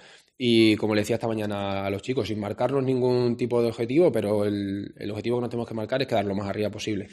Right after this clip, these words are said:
¿Dónde va a ser? No lo sé, pero lo más arriba posible seguro. Vamos a pelear por, por ello y,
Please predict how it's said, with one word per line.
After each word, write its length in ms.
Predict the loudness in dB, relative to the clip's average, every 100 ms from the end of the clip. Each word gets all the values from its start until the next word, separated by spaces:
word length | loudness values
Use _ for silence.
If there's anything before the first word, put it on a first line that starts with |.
| -20 _ _ -2
¿Dónde 280 | 2 6
va 120 | 6 6
a 20 |
ser? 320 | 6 2 -2 -4
No 100 | 0
lo 80 | 0
sé, 300 | 0 -2 -4 -4
pero 160 | 2
lo 120 | 2
más 160 | 4 4
arriba 200 | 4 2
posible 320 | 0 -2 -2
seguro. 320 | -2 -4 -4 -6
Vamos 200 | -6 -4
a 80 | -2
pelear 280 | -2 -2
por, 480 | -2 0 2 0 -2
por 160 | -2 0
ello 320 | 4 4 4
y, 440 | 4 4 2 -2